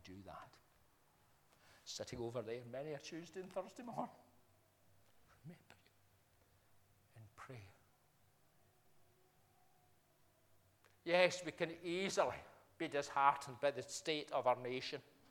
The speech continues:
That teacher was left confused. <laughs> I think he was left wondering whether that really was a job for him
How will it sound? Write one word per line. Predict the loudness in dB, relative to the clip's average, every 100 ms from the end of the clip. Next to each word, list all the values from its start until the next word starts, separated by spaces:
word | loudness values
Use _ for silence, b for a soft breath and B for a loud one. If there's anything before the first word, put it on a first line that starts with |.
| -20 _ -20 -20 B B B B B 6
That | 6 6 -2
teacher | -4 -2 0 4
was | 4 8
left | 10 8 2
confused. | -6 -6 -6 -2 0 0 2
<laughs> |
I | 2
think | 2 -2
he | -2
was | -4 2
left | 2 2
wondering | 0 -2 -4
whether | 0 0 4
that | 2 2
really | -2 -2 -4
was | -4 -8
a |
job | -4 -4 -4 -8
for | -8
him | -8